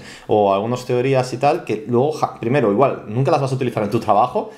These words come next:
y segundo, tienes, tienes siempre el recurso de internet para poder buscar eso. Está claro que cuantas más cosas sepas, menos vas a tener que buscar,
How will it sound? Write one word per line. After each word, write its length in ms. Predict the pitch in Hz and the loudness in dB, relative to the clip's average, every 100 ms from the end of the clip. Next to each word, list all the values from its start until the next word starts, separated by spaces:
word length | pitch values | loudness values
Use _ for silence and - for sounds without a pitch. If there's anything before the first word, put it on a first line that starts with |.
| - - _ | -20 -20 _
y 120 | 113 | -4
segundo, 420 | 113 117 120 156 | 0 2 4 2
tienes, 580 | 156 131 143 135 - - | 2 -4 -4 -4 -8 -10
tienes 320 | - 143 170 | -2 0 2
siempre 340 | - 131 113 110 | 0 0 0 0
el 60 | |
recurso 340 | 107 107 131 151 | -2 0 0 2
de 60 | |
internet 320 | 131 117 123 131 | 2 0 0 2
para 200 | 120 110 | 0 0
poder 180 | 107 | -2
buscar 360 | 113 113 - 110 | -4 -4 0 2
eso. 320 | 135 - 92 - - | 2 -2 -8 -10 -20
Está 160 | - 123 | 0 2
claro 240 | 151 143 98 - - | 4 2 0 -8 -4
que 220 | 107 - | -2 0
cuantas 380 | 104 101 101 98 | 0 0 -2 -2
más 100 | 120 | -2
cosas 180 | 135 120 | 0 0
sepas, 320 | 147 143 101 | 0 -2 -4
menos 200 | 104 104 | -4 -4
vas 100 | 113 | -4
a 40 | 113 | -2
tener 120 | 104 | -2
que 80 | 110 | 0
buscar, 520 | 107 - 180 - | -2 2 2 2